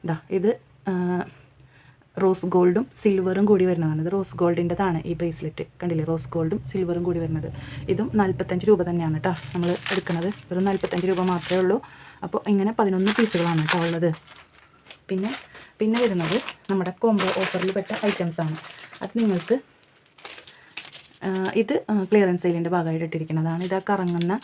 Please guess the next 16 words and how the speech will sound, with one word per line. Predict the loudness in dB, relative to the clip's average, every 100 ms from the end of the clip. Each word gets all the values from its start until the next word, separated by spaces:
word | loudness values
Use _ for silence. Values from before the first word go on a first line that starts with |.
| -8 -14 -4
ആ, | -2 2
ലോക്കറ്റുള്ള | 0 -2 -4 0 0 -2 -6 -2
മാലയാണ്. | 0 0 -2 -2 -2 -2
ഇതൊരു | 0 2
പീസും | 2 2 0 -2
കൂടി | 0 0
ഉള്ളൂ. | 0 -2 -8 -20 -20 _ -18 -16 -10 -2
ഈ, | 0 2
ആ, | 2 0 0 4
ഇത് | 6
ഇരുന്നൂറ്റി, | 8 6 4 -2 -2 -2 0
ആ, | 0 2
ഇരുന്നൂറ് | 4 4 6 6
രൂപയ്ക്കാണ് | 6 4 2 2 2
നമ്മളിത് | 0 0 0 -2 -6 -8 -2
കൊടുത്തുകൊണ്ടിരുന്നത്. | -2 0 -2 0 0 -2